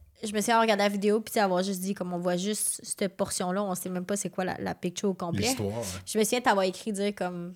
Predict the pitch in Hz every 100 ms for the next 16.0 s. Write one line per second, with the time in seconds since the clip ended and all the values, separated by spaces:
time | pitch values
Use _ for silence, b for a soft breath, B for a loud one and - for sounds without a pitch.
0 | _ 180 175 208 - 165 196 - 185 180
1 | 180 185 180 196 196 175 180 175 190 190
2 | 180 190 226 208 190 - 214 214 196 190
3 | 175 180 180 - 208 196 185 175 180 175
4 | 170 196 220 202 - 185 185 196 - _
5 | _ _ - 170 160 175 - - _ _
6 | _ _ _ 202 247 226 196 226 208 -
7 | 175 - - 196 196 _ b 107 92 107
8 | B B _ _ _ _ - 214 254 254
9 | 226 - 269 285 311 254 214 220 214 226
10 | 247 226 - 208 196 208 214 226 208 185
11 | 190 208 208 220 202 B _ 226 214 226
12 | 220 196 190 202 208 214 226 220 247 240
13 | 208 240 254 240 202 208 196 - 208 254
14 | 233 196 185 185 180 226 220 190 185 -
15 | 202 196 190 185 185 175 175 - 220 254